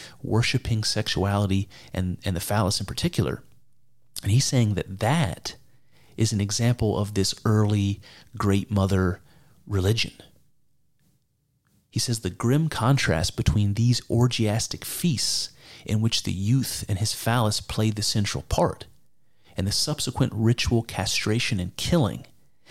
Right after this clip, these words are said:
defines archetypally the situation of the adolescent ego under the dominance of the Great Mother. <laughs> All right, what in the hell? What is he saying here?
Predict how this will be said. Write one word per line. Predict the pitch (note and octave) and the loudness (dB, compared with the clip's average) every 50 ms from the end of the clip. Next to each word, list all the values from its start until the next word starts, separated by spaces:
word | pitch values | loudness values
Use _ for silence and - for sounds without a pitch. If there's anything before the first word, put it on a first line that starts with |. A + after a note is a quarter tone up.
| - - - - - - - | -20 -20 -20 -20 -18 -6 -4
defines | G2+ G2 - - - G#2+ B2 C#3 C#3 C#3 C#3+ C3+ B2+ - | -4 -4 -2 -2 -2 0 2 2 4 4 4 2 2 -2
archetypally | - - - B2+ - - - - - D3 - - E2+ - - - - - - - - - - - - | -2 -2 -2 -2 -2 -2 -6 -4 -4 -2 -2 -2 -4 -4 -4 -8 -12 -20 -20 -20 -20 -20 -20 -20 -8
the | - A2 | -4 -2
situation | - - C3 B2 - - A2 G#2+ B2 - - A2 - | -2 -2 -2 -2 0 2 2 2 2 2 2 0 0
of | - F#2+ | -2 -2
the | G#2+ G2+ - - | -2 -4 -4 -2
adolescent | - G#2 A2+ F#2 F#2 G2 G#2+ - - - - | -2 0 0 0 0 0 0 0 -2 -6 -4
ego | - A2 C3+ C3 A#2 F#2+ A#1 G1+ - - - - _ _ _ _ - - - - - - - | -2 -2 0 2 2 0 0 -2 -8 -12 -18 -20 _ _ _ _ -20 -20 -20 -20 -16 -4 -2
under | A2+ G#2+ G#2 | 0 0 0
the | E2+ D2 | 0 0
dominance | - - G2 G#2+ G#2+ A2 G#2+ G#2 G2 - - | 0 0 2 2 4 4 4 2 2 0 -2
of | - - | -4 -6
the | - | -8
Great | - - F#2+ F#2+ F#2 - | -6 -2 0 0 0 0
Mother. | - G2+ G2 F#2+ - - - - - - - _ _ _ _ _ _ _ _ _ _ _ _ _ _ _ _ | 0 0 0 0 0 -4 -8 -10 -16 -20 -20 _ _ _ _ _ _ _ _ _ _ _ _ _ _ _ _
<laughs> | - - - A2 | -4 -4 -2 -2
All | G#2+ - | -2 -4
right, | G#2 - - - | -4 -6 -6 -6
what | F#2+ G2 G2+ G#2 G2+ - | -4 0 0 0 0 0
in | - G#2 F#2 | -2 -4 -4
the | D2 B1+ | -2 -4
hell? | - - F2 F2+ - - - - - - - - - - - - | -2 -2 -2 -2 -2 -2 -6 -12 -16 -18 -16 -16 -18 -16 -4 0
What | - A2+ | 4 4
is | A#2+ A#2 | 4 4
he | A#2 | 2
saying | A2 - - A#2 G#2+ G#2+ G2 | 0 0 2 2 4 4 2
here? | F#2+ D#2 - - - | 2 -2 -2 -4 -10